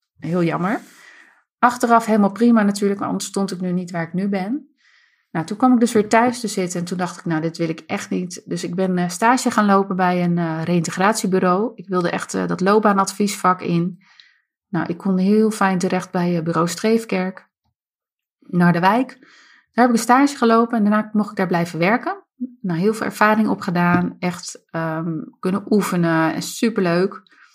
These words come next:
Daar de kans gekregen. En na een half jaar moest ik helaas alweer vertrekken, omdat ik de laatste was die erbij kwam.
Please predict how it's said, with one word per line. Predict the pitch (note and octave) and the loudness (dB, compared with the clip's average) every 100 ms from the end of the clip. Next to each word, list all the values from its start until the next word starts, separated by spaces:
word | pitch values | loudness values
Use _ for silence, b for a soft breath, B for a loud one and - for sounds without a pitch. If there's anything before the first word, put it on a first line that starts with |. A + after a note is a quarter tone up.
| b _ | b _
Daar | F#3 F3+ | 2 4
de | F#3 | 4
kans | F#3 F#3+ | 0 0
gekregen. | - - F3 F3 F3+ G3 - b b b b b _ | -6 -6 -2 -2 -4 -8 -10 b b b b b _
En | - F#3 | -4 -2
na | F#3 F#3 | 2 4
een | |
half | F#3 G3+ G#3+ | 6 4 4
jaar | G3+ | 4
moest | G3 A3 | 4 4
ik | A3 | 2
helaas | G3 F#3+ F#3 F#3 | 2 2 2 0
alweer | F3+ F3 | -2 -2
vertrekken, | - F#3+ F#3 E3+ | -6 -6 -6 -4
omdat | E3+ E3 | -4 -4
ik | E3+ | -6
de | F3 | -2
laatste | F3 F3 F3 - | 2 2 2 -2
was | E3+ E3 | -2 -2
die | - | -2
erbij | E3+ E3+ F3 F3 | -4 2 2 2
kwam. | E3+ D3+ D3+ | -4 -6 -8